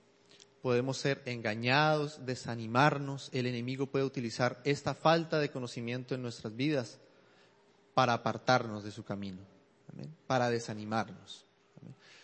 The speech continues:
Nosotros debemos saber hacia dónde caminamos para poder entender correctamente el camino que debemos andar,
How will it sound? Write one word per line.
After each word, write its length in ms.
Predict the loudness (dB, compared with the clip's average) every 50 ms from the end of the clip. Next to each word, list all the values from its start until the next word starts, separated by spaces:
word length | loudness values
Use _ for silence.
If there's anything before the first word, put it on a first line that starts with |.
| -16 _
Nosotros 420 | -8 -8 -4 -2 -2 0 0 0 0
debemos 280 | 2 0 0 0 -2
saber 220 | -2 -2 0 0 0
hacia 280 | -2 -2 -4 -4 -2
dónde 260 | -2 -2 -4 -4 -6 -6
caminamos 800 | -6 -6 -8 -8 -6 -2 -2 -2 -2 -4 -6 -12 -14 -18 -20 _ _ _ _
para 280 | 0 0 0 0 -2 -4
poder 220 | -4 -4 -4 -6
entender 600 | -6 -8 -8 -8 -8 -8 -6 -2 -2 -2 -2 -2
correctamente 800 | -4 -4 -4 -4 -4 -4 -4 -6 -6 -6 -6 -8 -8 -8 -8 -6 -6
el 140 | -6 -8 -6
camino 580 | -6 -8 -8 -6 -6 -6 -6 -6 -8 -8 -12 -14 -18 _ _ _ _
que 140 | -2 -2 0
debemos 400 | 2 2 0 0 -2 -4 -6 -8
andar, 320 | -10 -10 -10 -10 -12 -14